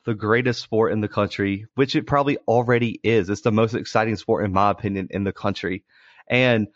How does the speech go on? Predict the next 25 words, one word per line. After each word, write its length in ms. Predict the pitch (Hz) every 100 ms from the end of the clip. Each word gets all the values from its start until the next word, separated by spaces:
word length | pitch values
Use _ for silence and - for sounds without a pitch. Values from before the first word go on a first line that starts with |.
| _ -
I 120 | 113 135
think 300 | 165 151 -
this, 340 | 131 - - - -
I 100 | 131
need, 200 | 143 -
I 80 | 123
think 240 | 147 -
college 360 | - 123 139 -
football, 480 | - - 123 120
the 100 | 113 110
N 100 | 120
C 140 | 131
double 240 | 123 110
A 160 | 110 101
needs 200 | 107 117
to 100 | 117
jump 400 | 98 - 117 117
on 140 | 110
this 180 | 104 - -
asap 380 | 107 - 98
and 100 | 104 -
fix 220 | 117 -
a 40 | 113
broken 340 | 107 104 98
system. 460 | - 120 - 92